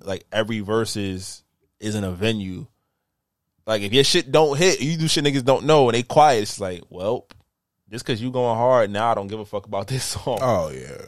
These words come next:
Speaker 1: You feel me? I, and
Speaker 2: But
Speaker 1: I
Speaker 2: I mean, I saw a couple people who went there, and they sound like they, from, at least from their stories, look like, at least the ones in the back. Maybe the people in the front wasn't having a good time, but the people in the back was throwing, was, was throwing up.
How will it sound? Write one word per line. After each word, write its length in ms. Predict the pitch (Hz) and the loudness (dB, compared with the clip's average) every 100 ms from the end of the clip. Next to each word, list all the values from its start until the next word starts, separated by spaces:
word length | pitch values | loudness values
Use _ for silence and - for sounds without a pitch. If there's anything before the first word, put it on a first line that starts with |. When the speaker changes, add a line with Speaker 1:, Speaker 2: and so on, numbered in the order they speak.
| - | -12
Speaker 1:
You 140 | 110 | -10
feel 140 | 104 113 | -4 -4
me? 80 | 120 | 2
I, 180 | 117 120 | 2 2
and 120 | 117 | 4
Speaker 2:
But 100 | 117 | 4
Speaker 1:
I 80 | 180 | 4
Speaker 2:
I 20 | |
mean, 180 | 214 190 | 2 2
I 80 | 190 | 2
saw 160 | - 180 | 2 2
a 40 | |
couple 180 | 170 147 | 0 -4
people 180 | 135 127 | -2 -2
who 180 | 127 104 | 0 0
went 320 | 104 120 - | -2 -4 -6
there, 300 | 127 127 123 104 | -4 -4 -4 -6
and 460 | 143 135 127 135 | -8 -6 -8 -8
they 160 | 165 214 226 | -6 -6 -6
sound 280 | - 185 170 | -2 0 0
like 140 | 143 | -2
they, 220 | 131 123 - _ _ _ - | -2 -4 -6 _ _ _ -4
from, 200 | 147 127 | -4 -2
at 100 | 123 | -2
least 220 | 147 - | -2 -4
from 180 | 139 110 | -6 -6
their 180 | 101 98 | -4 -6
stories, 640 | - 101 82 52 - 107 _ _ _ - | -8 -8 -8 -8 -14 -20 _ _ _ -12
look 160 | 147 | -6
like, 200 | 101 76 _ - - _ _ _ _ _ _ - | -6 -6 _ -20 -20 _ _ _ _ _ _ -8
at 80 | 117 | -4
least 180 | 127 | -2
the 60 | 117 | -2
ones 180 | 113 95 | -4 -4
in 60 | 90 | -4
the 60 | |
back. 340 | 92 92 80 101 | -2 -2 -2 -4
Maybe 220 | 113 113 | 0 0
the 80 | 107 | 0
people 220 | 117 107 | -2 -2
in 60 | |
the 60 | 92 | -4
front 260 | - 117 113 | -2 -2 2
wasn't 240 | 110 120 | 2 2
having 220 | 120 117 | 0 0
a 40 | 110 | 0
good 180 | 123 | -2
time, 280 | - 127 123 | 0 0 0
but 100 | 117 | 0
the 40 | 104 | -2
people 200 | 160 254 | -2 -4
in 40 | |
the 60 | 233 | -2
back 240 | 247 269 | 0 0
was 160 | 214 180 | -2 -4
throwing, 320 | 170 165 160 | -2 -2 0
was, 160 | 151 143 | -4 -8
was 200 | 139 139 | -10 -14
throwing 380 | - 143 139 135 | -8 -4 -2 -2
up. 200 | 143 | -4